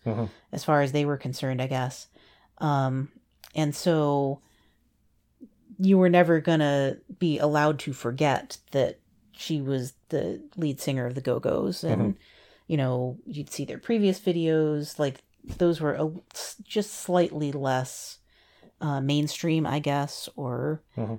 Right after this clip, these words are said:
Speaker 2: or blockbuster,
Speaker 1: Yeah.
Speaker 2: um, as these couple of albums of hers. So, yeah, this is very much, uh, the gimme of the day. Uh, and so I put down the Go-Go's, of course.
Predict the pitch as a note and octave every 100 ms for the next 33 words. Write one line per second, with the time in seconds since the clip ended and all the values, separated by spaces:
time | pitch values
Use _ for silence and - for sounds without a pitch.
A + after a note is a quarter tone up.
0 | - C#3 B2+ B2+ C#3 C3 C3+ - C3 -
1 | - B2 B2+ C3 - - _ - G2+ G2
2 | G#3 A#3+ D3+ - C#3 - D3 C3+ B2 B2
3 | C3 D3+ F#3 - - A3 - - _ _
4 | _ _ - - C3 F#3 - _ - D#3+
5 | E3 E3+ C#3+ D3 E3 F#3+ F3 D#3 C#3+ -
6 | - - _ - C#3+ C3+ C#3+ D3 C#3 C3+
7 | C3+ B2+ B2+ B2 B2 B2 - - D3+ A#2
8 | - G3 _ _ _ _ _ - C#3 B2
9 | C3 B2 C#3 C3+ B2 C3 C#3 C3+ D3+ E3+
10 | - - F#3+ -